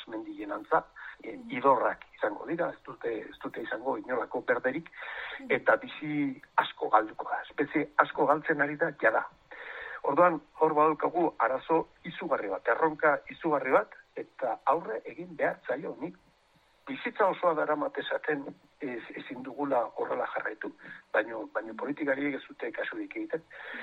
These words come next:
Speaker 1: Gure problema handiena oso simplea da, edozein baserritarrek dakiena da. Guk baldin badaukagu belardi bat, ezin dugu urtero belardi hortan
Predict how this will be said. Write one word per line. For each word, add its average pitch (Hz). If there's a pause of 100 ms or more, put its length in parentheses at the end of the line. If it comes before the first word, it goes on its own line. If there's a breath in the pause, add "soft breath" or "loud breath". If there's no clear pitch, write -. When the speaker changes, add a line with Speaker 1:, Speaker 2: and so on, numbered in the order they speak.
(520 loud breath)
Speaker 1:
Gure 302
problema 208
handiena 185
oso 175
simplea 151
da, 175
edozein 190
baserritarrek -
dakiena -
da. - (260)
Guk - (120)
baldin 147
badaukagu 139
belardi 127
bat, - (1500)
ezin 180
dugu 160
urtero 160
belardi 139
hortan 101